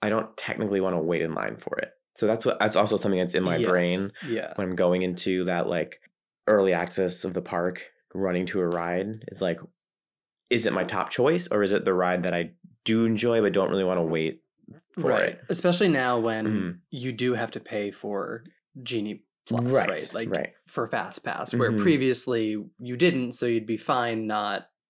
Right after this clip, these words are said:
Speaker 1: Right.
Speaker 2: going to it first 'cause you could get a Fast Pass for it or
Speaker 1: Right,
Speaker 2: something.
Speaker 1: exactly.
Speaker 2: Um,
Speaker 1: Though I actually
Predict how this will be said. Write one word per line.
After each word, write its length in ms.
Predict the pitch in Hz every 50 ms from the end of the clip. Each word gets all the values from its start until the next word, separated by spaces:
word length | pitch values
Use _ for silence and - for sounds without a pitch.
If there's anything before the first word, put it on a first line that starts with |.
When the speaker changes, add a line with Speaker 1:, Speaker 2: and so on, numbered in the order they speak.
| - -
Speaker 1:
Right. 120 | - -
Speaker 2:
going 120 | 120 107 101
to 80 | - -
it 60 | - -
first 340 | - - - - - -
'cause 160 | - - 107 -
you 80 | 110
could 300 | - - 113 - - -
get 120 | - - -
a 60 | -
Fast 320 | - 113 - - - -
Pass 200 | - - - - _
for 120 | - - - -
it 60 | -
or 40 | -
Speaker 1:
Right, 80 | - - - - - - - -
Speaker 2:
something. 120 | - -
Speaker 1:
exactly. 540 | - 113 - 95 90 - - - - - - - -
Speaker 2:
Um, 280 | - - - - - _ _ _ _ _ _ -
Speaker 1:
Though 440 | 123 127 127 120 113 110 98 - - -
I 140 | 107 113 113
actually 640 | 113 113 - - - 101 95 87 87 85 90 90